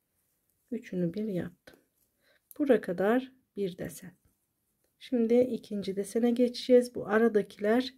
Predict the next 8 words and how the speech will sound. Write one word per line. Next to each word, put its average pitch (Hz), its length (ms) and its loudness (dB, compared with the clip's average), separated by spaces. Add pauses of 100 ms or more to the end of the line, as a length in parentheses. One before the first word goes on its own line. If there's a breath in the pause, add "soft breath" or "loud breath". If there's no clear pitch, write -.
(140)
direkt 220 300 2
arkadaşlar 175 760 -2
beş 190 200 -2
haroşeler. 170 680 -6 (140)
Bir, 202 320 -4 (920)
iki, 196 460 -8 (2500)
üç, 220 420 -4 (1500)
dört, 233 440 -2